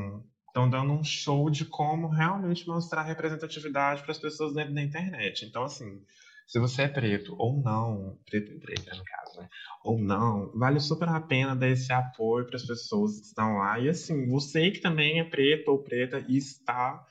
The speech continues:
querendo produzir conteúdo, você tem gente que fala disso também. Vai lá, você ter referência não é problema, você copiar é problema.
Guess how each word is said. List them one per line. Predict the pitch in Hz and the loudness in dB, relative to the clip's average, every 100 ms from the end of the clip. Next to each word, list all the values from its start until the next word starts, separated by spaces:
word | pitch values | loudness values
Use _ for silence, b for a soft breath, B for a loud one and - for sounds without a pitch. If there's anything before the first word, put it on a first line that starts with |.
| B B B | B B B
querendo | - 127 135 151 | 2 6 6 4
produzir | - 139 123 131 | 2 2 4 2
conteúdo, | 127 117 113 135 147 127 | 0 4 4 4 2 2
você | 131 135 | 0 0
tem | 139 160 | -4 -4
gente | 143 147 - | -4 -4 -4
que | - | -4
fala | - 135 143 | 0 2 2
disso | 139 143 - - | 0 -4 -6 -12
também. | 165 160 139 143 - B B B B | -10 -8 -8 -10 -18 B B B B
Vai | - 104 117 139 160 | 0 4 6 6 6
lá, | 135 127 | 6 4
você | 123 113 - 123 | 4 0 2 0
ter | 123 143 | 4 4
referência | 143 143 123 139 - 131 | 4 2 2 0 -2 -4
não | 135 156 | -4 -4
é | |
problema, | 151 170 175 123 104 98 98 - | -4 -4 -2 -2 -4 -6 -14 -10
você | 104 - | -10 -8
copiar | - - 117 101 95 - - - | -10 -8 -2 2 2 0 -6 -8
é | 104 - | -8 -6
problema. | 117 131 104 | -6 -6 -8